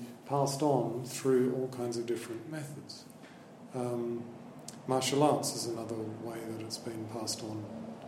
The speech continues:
Um, so initiations and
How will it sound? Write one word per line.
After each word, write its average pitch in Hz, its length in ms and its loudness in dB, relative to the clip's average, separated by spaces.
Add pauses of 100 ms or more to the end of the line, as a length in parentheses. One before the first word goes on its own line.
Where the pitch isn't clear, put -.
(1500)
Um, 135 460 2 (840)
so 147 420 8 (260)
initiations 151 1400 6
and 127 500 -2